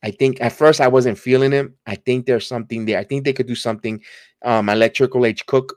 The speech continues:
I think they could do something with Karrion Kross. There's still big time, um, opportunities for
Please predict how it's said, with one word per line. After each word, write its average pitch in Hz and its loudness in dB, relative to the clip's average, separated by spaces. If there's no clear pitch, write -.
I 107 -6
think 113 -8
they 110 -2
could 110 -4
do 113 -6
something 107 -8
with 101 -6
Karrion 104 -4
Kross. 101 -4
There's 92 -8
still 113 -2
big 113 -4
time, 107 -4
um, 104 0
opportunities 104 -2
for 98 0